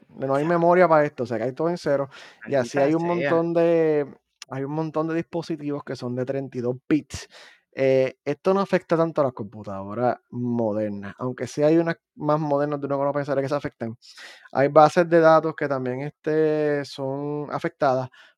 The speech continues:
Speaker 1: pero esto va a afectar mucho a dispositivos que tra-, que son, este, de industria, sea maquinaria, maquinaria pesada, lo que se llaman embedded systems, que son, no son, son sistemas bien pequeños,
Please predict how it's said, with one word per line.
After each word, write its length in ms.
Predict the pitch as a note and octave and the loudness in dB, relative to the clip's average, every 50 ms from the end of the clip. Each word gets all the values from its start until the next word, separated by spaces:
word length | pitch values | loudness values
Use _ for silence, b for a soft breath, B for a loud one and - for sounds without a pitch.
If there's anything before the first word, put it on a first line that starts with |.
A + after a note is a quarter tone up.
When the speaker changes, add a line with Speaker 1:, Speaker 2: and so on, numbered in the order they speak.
| _ _ _ | _ _ _
Speaker 1:
pero 220 | - C#3+ C#3+ C#3+ | 2 2 2 2
esto 200 | C#3+ - - E3+ | 0 -2 0 2
va 80 | E3+ E3+ | 4 4
a 40 | |
afectar 340 | F3 - F#3+ F3+ - F#3+ F#3 | 4 2 0 0 0 0 0
mucho 500 | F#3 F#3+ G3 G3 F#3 - F#3 E3+ E3 - - | 2 0 0 -2 -2 0 0 0 0 0 2
a 640 | - C#3+ C#3+ C#3+ C#3 C3+ C3+ C3+ C3+ C3+ C3 C3 | 2 4 6 6 6 6 6 4 4 2 0 0
dispositivos 680 | C3+ C#3 - - C#3 C3 - C#3+ B2 C3 C3 C3+ C#3 C#3 | -2 -6 -8 -10 -10 -10 -10 -10 -10 -8 -6 -6 -8 -6
que 120 | - E3+ | -6 -6
tra-, 280 | D#3+ E3+ E3 D#3+ D#3+ D3+ | 0 2 2 2 2 0
que 100 | - D#3 | -2 -6
son, 220 | - D#3+ D#3 D#3+ | -6 -6 -6 -4
este, 640 | D#3+ D#3 - _ - E3 D3+ D3 C#3 C3+ C3 C3 B2+ - | -6 -8 -8 _ -2 0 0 0 0 0 -2 -4 -6 -6
de 120 | - C#3 | -6 -6
industria, 600 | C3+ C3+ C#3 D#3+ E3 D#3 - D3 A#2+ G#2+ G#2+ G#2 b b b b b b b _ | -6 -2 -2 -2 -2 -2 -2 -4 -4 -2 -4 -6 b b b b b b b _
sea 1400 | - - A#2+ A2 A2+ B2 C3 C3+ C#3 C#3+ C#3+ C#3 C#3 C3+ C3+ C3 C3 B2 A#2+ A2+ G#2+ G#2 G#2 G#2 G#2+ G#2+ G2+ G#2 - - | -10 -6 -2 0 2 4 6 6 8 8 8 6 6 6 6 6 4 2 0 0 -2 -4 -6 -8 -8 -8 -8 -10 -10 -10
maquinaria, 960 | A2 A#2 A#2 A2+ A2 A2 A#2+ B2+ C#3 D3 D3+ D3+ D3 C#3+ C#3+ C#3 C#3 C#3 C3+ | -8 -8 -8 -8 -8 -6 -4 -2 0 0 0 2 2 2 2 2 2 2 0
maquinaria 360 | C3 A#2+ G#2 A2 A2+ A2+ A#2+ | -2 -4 -6 -8 -8 -8 -8
pesada, 300 | B2+ C3 B2+ - D3 C#3+ | -6 -6 -6 -2 0 0
lo 80 | C#3 C3+ | 0 0
que 60 | C3 | 0
se 60 | B2+ | -2
llaman 160 | C3+ D3 D#3 D#3 | -2 -2 0 0
embedded 440 | C#3+ C3 B2 B2+ C#3 C#3+ D3+ E3 | -2 0 2 4 4 6 6 4
systems, 640 | D#3 - - F3+ E3 - - - C3 B2 B2+ - - B B B B B B _ | 2 2 0 -2 -2 -2 -4 -6 -6 -6 -8 -12 -18 B B B B B B _
que 140 | - C3 | -6 -6
son, 260 | A#2+ C3 B2+ C3 C#3 D2+ | -4 -4 -4 -4 -4 -4
no 100 | C#3 C3 | -4 -2
son, 280 | C3 D#3 D#3 D3+ - - | -2 -4 -4 -6 -6 -6
son 180 | D#3 D#3 D3+ | -4 -4 -4
sistemas 380 | - - E3 - F3 F3 F3 D#3+ | -4 -8 -2 0 2 2 2 2
bien 240 | C#3 C3+ D#3 D#3 D3+ | 0 0 0 0 2
pequeños, 480 | - E3 E3 D#3+ F3 E3+ E3 D#3 D3 | 2 2 4 4 4 4 2 0 -2